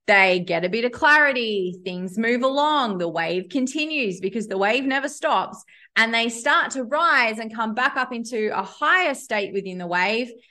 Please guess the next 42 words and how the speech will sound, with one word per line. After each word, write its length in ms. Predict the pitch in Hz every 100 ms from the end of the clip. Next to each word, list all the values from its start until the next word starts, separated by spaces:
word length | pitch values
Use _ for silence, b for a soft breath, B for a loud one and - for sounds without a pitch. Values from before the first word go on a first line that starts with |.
| b
and 180 | 226 233
they 160 | 233 226
kind 340 | 254 269 269
of 160 | 262 240
have 360 | - 233 240
to 80 | 220
pick 420 | 214 - 320 - -
the 100 | 240
business 500 | 240 254 247 233 226
back 240 | 220 220
up 200 | 247 -
again 440 | 247 214 190 190
and 280 | 196 208 208
kind 300 | 214 240 240
of 320 | 214 190 160
get 220 | 165 240 233 220
that, 320 | 226 214 -
you 140 | 214 214
know, 380 | 202 202 214 202
lawnmower 600 | 214 214 226 220 214 208
started 580 | 196 - 208 226 269 208
again, 320 | 190 180 196
like, 240 | 214 190 175
duh, 140 | 262 -
duh, 140 | 269 262 -
duh, 140 | 269 -
duh, 140 | 277 277 294
duh, 200 | 302 302
duh, 180 | 294 294
duh, 160 | 311 -
and 180 | 254 254
then 160 | 247
they 140 | 240 233
get 260 | 226 -
going. 420 | 190 190 185 - - _ _ _ _ b b b
And 180 | 254 277
so 240 | 277 294 240
basically 640 | 269 320 370 440 427 392
what 280 | 330 285 -
can 100 | 285
happen 380 | 262 233 277 339
is 280 | 381 359